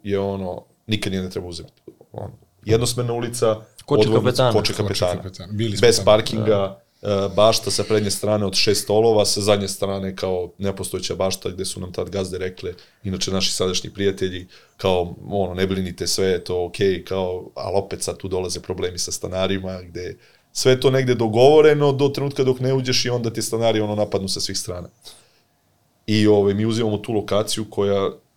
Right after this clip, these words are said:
Speaker 1: ono, vraćam se knjiški, je najlošija lokacija koja može se uzme u ovom našem biznisu, ali tu donju zonu od nekih dvesta kvadrata mi koristimo za prženje kafe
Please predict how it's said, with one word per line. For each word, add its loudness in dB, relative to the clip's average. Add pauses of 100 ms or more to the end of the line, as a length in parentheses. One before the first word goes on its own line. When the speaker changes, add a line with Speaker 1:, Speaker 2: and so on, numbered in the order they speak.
(240)
Speaker 1:
ono, -2
vraćam -2
se -6
knjiški, -2
je -2
najlošija -2
lokacija -6
koja -6
može -6
se -10
uzme -12
u -10
ovom -10
našem -6
biznisu, -4 (300)
ali 4
tu -4
donju 0 (400)
zonu 4
od -4
nekih -4
dvesta 0
kvadrata -4
mi -6
koristimo -4
za -2
prženje -6
kafe -6